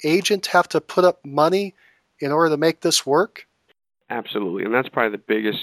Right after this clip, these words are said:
Speaker 2: barrier of entry into this business. Um, I would tell you any agent doing any any,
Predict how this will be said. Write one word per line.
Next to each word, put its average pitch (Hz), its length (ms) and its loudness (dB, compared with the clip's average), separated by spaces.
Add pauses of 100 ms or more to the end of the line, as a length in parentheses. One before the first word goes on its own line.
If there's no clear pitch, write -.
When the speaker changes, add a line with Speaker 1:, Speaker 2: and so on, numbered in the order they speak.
(320)
Speaker 2:
barrier 107 260 4
of 101 60 -4
entry 107 320 -2
into 107 200 -4
this - 160 -10
business. - 500 -10
Um, 107 340 -4 (600)
I - 100 -4
would 110 120 -2
tell 117 160 2
you 113 220 -2
any 120 260 -6
agent 113 440 -4 (140)
doing 107 360 -8 (160)
any 113 340 -4 (1300)
any, 117 960 -4